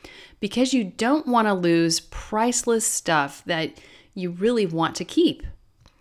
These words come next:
Let's do a recap of what I shared today. We talked about the importance of backing up your information, the risk it may involve if you don't, and ways you can do the actual backup of your information.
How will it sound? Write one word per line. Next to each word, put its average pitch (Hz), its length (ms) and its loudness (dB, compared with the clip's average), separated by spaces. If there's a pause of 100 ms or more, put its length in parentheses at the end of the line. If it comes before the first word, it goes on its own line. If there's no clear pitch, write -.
(720)
Let's 339 220 0
do 320 140 6
a 220 60 4
recap 175 420 -2
of - 220 -10
what 196 120 0
I 180 80 0
shared 143 320 -4
today. - 360 -14 (680)
We 247 100 -2
talked 226 300 -2
about 160 420 0
the 170 100 -4
importance 196 640 -2
of 240 140 0
backing 180 340 0
up 175 160 -6
your 175 120 2
information, 160 840 -4 (520)
the 202 120 -2
risk 240 360 2
it 262 140 0
may 196 180 2
involve 165 520 0
if - 180 -8
you 175 140 -4
don't, 170 720 -2 (160)
and 170 200 -4
ways 233 360 -4
you 247 60 -8
can 226 180 -2
do 165 280 0
the 170 220 -8 (100)
actual 226 460 -2
backup 165 640 -2 (120)
of 175 140 -8
your 170 140 2
information. 202 720 -2